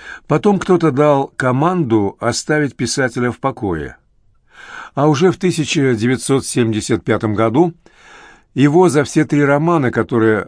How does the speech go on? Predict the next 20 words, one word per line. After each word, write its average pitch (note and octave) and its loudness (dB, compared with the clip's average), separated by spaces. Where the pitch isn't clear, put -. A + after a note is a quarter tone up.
образовали A#2 -2
трилогию A2 0
Преслины, G2+ -6
в B2 -2
очередной D#3 2
раз D3+ 0
выдвинули B2 0
на A2 -2
соискание B2 -2
Государственной B2 -2
премии A2 -2
С G#2 -6
С G2+ -8
С - -8
Р. D2+ -8
Как F#3+ 0
говорили, E3+ 4
присуждению A#2+ -2
писателю G#2+ -4
премии B2 -2